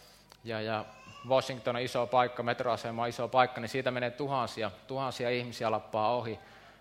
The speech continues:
Ja tätä tilannetta kun seuraa, niin siinä muutamat pysähtyy kuuntelemaan, ja kymmenet menee ohi, mutta heittää lanttia koppaan. Ja, ja jotenkin itse puhutteli tää tilanne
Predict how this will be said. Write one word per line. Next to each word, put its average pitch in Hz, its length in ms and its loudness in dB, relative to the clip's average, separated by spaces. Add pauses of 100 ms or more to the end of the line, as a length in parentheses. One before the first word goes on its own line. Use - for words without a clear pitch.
Ja 110 340 2 (320)
tätä 123 180 6
tilannetta 131 440 0
kun 120 80 -10
seuraa, 107 760 2 (500)
niin 104 80 -14
siinä 127 160 -4
muutamat 139 480 -2
pysähtyy 110 500 -2
kuuntelemaan, 123 760 -4 (360)
ja 117 140 8 (340)
kymmenet 131 400 2
menee 113 240 0
ohi, 120 200 2
mutta 107 240 -6
heittää 107 400 0
lanttia 107 420 0
koppaan. 104 520 2
Ja, 95 120 2 (440)
ja 104 300 -4 (760)
jotenkin 127 340 -2
itse 135 260 0
puhutteli 120 520 -4
tää 110 160 2
tilanne 104 460 0